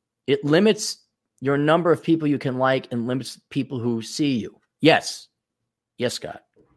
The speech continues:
Dating apps are, <laughs> look, they gotta manage the nine-to-one ratio of men's, uh, sexual appetite for women versus women's sexual appetite for men. It's always gonna s-,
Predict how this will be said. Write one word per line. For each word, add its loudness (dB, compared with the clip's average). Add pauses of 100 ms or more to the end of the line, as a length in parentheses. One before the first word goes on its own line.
(520)
Dating -2
apps 0
are, -4 (160)
<laughs> -16 (1000)
look, 8
they 8
gotta 10
manage 2
the 2
nine-to-one 2
ratio 0
of -2
men's, -4
uh, -6
sexual 0
appetite 2
for -4
women -2
versus -10
women's -4
sexual -4
appetite -12
for -20
men. -14 (880)
It's 6
always 10
gonna 4
s-, -6